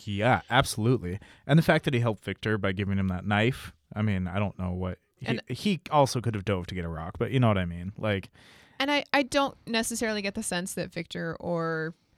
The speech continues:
Speaker 2: um, Cedric had
Speaker 1: Mm-hmm.
Speaker 2: that same, like, urgency and fear, but I think because they also f-, seemed pretty adept.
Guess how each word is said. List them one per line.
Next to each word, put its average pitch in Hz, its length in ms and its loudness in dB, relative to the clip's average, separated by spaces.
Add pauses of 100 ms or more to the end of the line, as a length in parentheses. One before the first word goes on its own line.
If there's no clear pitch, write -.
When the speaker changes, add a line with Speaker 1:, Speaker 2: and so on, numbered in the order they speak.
(580)
Speaker 2:
um, - 320 -6
Cedric 175 720 -2
had 185 220 4
Speaker 1:
Mm-hmm. 190 80 0
Speaker 2:
that 175 200 2
same, 165 540 -4 (100)
like, 180 300 -6
urgency 180 640 -4
and 165 160 -10
fear, 185 560 -4 (220)
but 180 260 4
I 202 80 2
think 247 300 -4
because 190 320 -2
they 175 180 -2
also 165 480 -4 (240)
f-, - 320 -20 (380)
seemed 160 500 -8 (140)
pretty - 320 -6
adept. - 560 -12